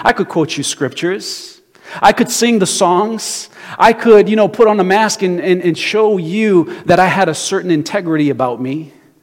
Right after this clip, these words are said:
But yet when I stepped away from the church hall, the church sanctuary, the church people, and you looked at my life and my actions and my words and my thoughts and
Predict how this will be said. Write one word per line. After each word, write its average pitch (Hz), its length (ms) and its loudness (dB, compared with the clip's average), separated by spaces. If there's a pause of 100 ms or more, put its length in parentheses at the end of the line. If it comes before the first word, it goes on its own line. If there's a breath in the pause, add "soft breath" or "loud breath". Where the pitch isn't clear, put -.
(1000)
But 170 120 -4
yet 196 120 2
when 190 100 2
I 170 60 4
stepped 196 320 -2
away 190 220 0
from 185 260 -2
the 156 100 -4
church - 520 -6 (240 soft breath)
hall, 170 520 2
the 139 120 -4
church 160 260 -6
sanctuary, 175 680 0
the 151 120 -4
church - 400 -4
people, 156 520 -6 (200 loud breath)
and 175 100 0
you 165 80 4
looked 202 240 2
at 175 60 0
my 156 140 2
life 180 300 4
and 165 80 -2
my 156 120 0
actions 180 400 0
and 165 80 -2
my 147 100 4
words 175 440 2
and 160 60 0
my 151 120 0
thoughts 196 340 2
and 151 140 -2